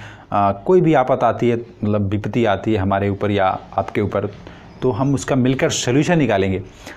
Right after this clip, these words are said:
तो इसलिए परिवार बड़ा रहता है तो सब कुछ आसान होता है। अकेला इंसान क्या कर सकता है यार? अकेला इंसान कोई इंसान नहीं होता है, ठीक है। अकेला इंसान तो वैसे बहुत कुछ कर सकता है, लेकिन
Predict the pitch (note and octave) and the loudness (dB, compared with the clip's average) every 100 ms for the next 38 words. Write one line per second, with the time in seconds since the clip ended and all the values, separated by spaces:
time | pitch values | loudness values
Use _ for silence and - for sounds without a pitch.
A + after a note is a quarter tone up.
0 | - - D3+ D#3+ F#3 F3+ C#3 C3 C#3+ B2+ | -14 -6 -2 0 2 2 4 4 2 2
1 | B2+ B2 A2+ B2+ A#2+ A#2 G#2 - - - | 2 2 0 0 0 0 -6 -6 -20 -20
2 | - - - A#2 - - A2 A2 - A#2 | -20 -18 -8 -8 -4 -2 0 0 0 0
3 | G2 E2+ F2+ F2 - - - - - A2 | -2 -2 -4 -6 -12 -20 -20 -14 -6 0
4 | D3+ F3 E3+ C#3 D3 D#3 C3+ E3+ E3 A#2 | 2 2 2 0 0 0 0 -2 -2 -4
5 | G2+ F#2+ G2 F2 E2+ A#2+ A#2 A#2+ A2 A#2+ | -4 -4 -2 0 0 0 0 0 0 -2
6 | A#2+ A#2+ G#2 - B2 G#2+ G2+ B2 G2 E2+ | 0 0 0 -2 -2 0 2 2 0 -2
7 | E2+ F2+ - - - - - - - C#3+ | -8 -8 -14 -18 -18 -18 -20 -10 -4 -2
8 | A#2 A#2 F3+ G3 G3+ G#3 G3 G3+ F#3 G#3 | -2 -2 2 2 2 2 2 4 2 2
9 | C3+ A2 D3 F3 F#3+ F#3 E3+ D3+ - C3 | 0 0 0 0 0 2 0 -2 -4 -4
10 | F3 D#3 C#3 | -2 0 0